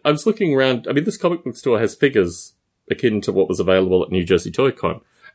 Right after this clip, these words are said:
And in particular, I was looking behind one of the registers, they had a series of not, you know, Macross Robotech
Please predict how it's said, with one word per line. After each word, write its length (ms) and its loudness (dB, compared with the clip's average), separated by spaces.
And 220 4
in 60 2
particular, 500 -2
I 40 4
was 140 0
looking 220 0
behind 240 2
one 100 2
of 40 2
the 60 0
registers, 640 -2
they 120 2
had 100 0
a 40 -8
series 640 0
of 340 0
not, 360 0
you 100 0
know, 100 0
Macross 460 -2
Robotech 440 -2